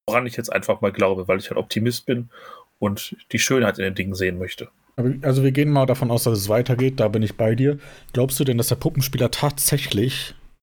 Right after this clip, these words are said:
Speaker 2: den Titel gewinnen kann?
Speaker 1: Das hängt exklusiv davon ab, wie viel Bock Flo hat und wie viel nicht. Also wahrscheinlich
Speaker 2: Weil
Speaker 1: ja
Speaker 2: auf
Speaker 1: schon.
Speaker 2: der einen Seite ist Flo ja dafür bekannt, Titel so schnell wie es geht abzugeben. Auf der anderen Seite ist Nick dafür bekannt,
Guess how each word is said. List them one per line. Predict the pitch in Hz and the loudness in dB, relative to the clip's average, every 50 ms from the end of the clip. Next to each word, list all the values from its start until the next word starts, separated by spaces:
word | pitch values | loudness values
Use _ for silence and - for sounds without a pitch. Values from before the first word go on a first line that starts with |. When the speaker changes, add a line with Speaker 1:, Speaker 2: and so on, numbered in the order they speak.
| _ - | _ -4
Speaker 2:
den | - 104 | -4 -2
Titel | - - 110 - 87 | -2 -2 0 -2 0
gewinnen | 85 87 85 87 85 | -2 -2 -4 -4 -6
kann? | - - - 98 98 - - - _ _ _ _ _ _ - _ _ _ _ _ _ _ _ _ _ _ _ _ _ _ _ _ _ _ _ _ _ _ _ _ - - - | -8 -8 -10 -10 -10 -14 -16 -20 _ _ _ _ _ _ -20 _ _ _ _ _ _ _ _ _ _ _ _ _ _ _ _ _ _ _ _ _ _ _ _ _ -6 -4 0
Speaker 1:
Das | - 117 - - | 2 2 2 2
hängt | 117 104 104 - - | 2 0 0 -2 -6
exklusiv | - 107 - - - 117 101 104 92 - | -6 -4 -4 -2 -2 0 0 -2 -4 -4
davon | - 110 - - 107 104 | -4 -4 -4 -2 0 0
ab, | 101 - - | 0 -2 -2
wie | 107 | -8
viel | - - 113 | -6 -4 -4
Bock | 113 95 - | -4 -4 -6
Flo | - - 104 90 | -4 -4 -2 0
hat | 98 90 92 | 0 -2 -2
und | 98 92 95 | -2 -4 -4
wie | 107 | -4
viel | - - 92 | -4 -4 -6
nicht. | 90 90 90 - - _ _ _ _ _ _ _ - | -6 -6 -10 -12 -18 _ _ _ _ _ _ _ -8
Also | - - 98 101 101 | -6 -6 -4 -2 -2
wahrscheinlich | 101 - - - 120 120 | -2 0 2 2 2 2
Speaker 2:
Weil | 113 104 | 2 2
Speaker 1:
ja | 95 95 | 2 2
Speaker 2:
auf | 95 | 2
Speaker 1:
schon. | - - 147 | 2 0 2
Speaker 2:
der | 147 147 | 2 2
einen | 160 160 139 | 2 2 2
Seite | 120 113 104 98 - 113 | 2 2 2 0 -2 -4
ist | 95 107 - | -6 -6 -6
Flo | - - - 123 135 147 165 190 - - - - | -8 -2 0 2 2 2 0 -2 -8 -12 -10 -4
ja | - 117 | -2 0
dafür | - 123 - - | 0 0 0 0
bekannt, | 123 123 127 - - 127 139 147 139 - - - | -2 -2 -2 0 0 0 0 0 -2 -6 -8 -2
Titel | - 135 131 139 143 120 | -2 -2 0 0 0 0
so | 127 113 | 0 -2
schnell | - - - 127 123 135 135 131 135 | -2 -2 -2 0 2 2 2 0 0
wie | 131 117 117 | 2 2 2
es | 113 - | 2 0
geht | - 123 110 - | 0 -2 -2 -2
abzugeben. | 113 - - - - 139 139 139 147 165 180 - - - - - - _ _ _ _ _ _ _ _ _ _ - | -2 -4 -4 -2 -2 0 2 2 2 2 0 -4 -6 -16 -20 -20 -20 _ _ _ _ _ _ _ _ _ _ -4
Auf | - 123 - | -4 -4 0
der | - 135 | 0 2
anderen | 143 160 139 107 | 2 2 2 2
Seite | 90 92 85 85 - - - | 2 2 0 0 0 -4 -4
ist | - - - | -4 -2 0
Nick | 135 135 135 | 0 0 0
dafür | - 135 - - 135 | 0 -2 0 0 -2
bekannt, | 120 123 123 - 131 123 131 143 - | -2 -2 0 0 0 2 0 0 -4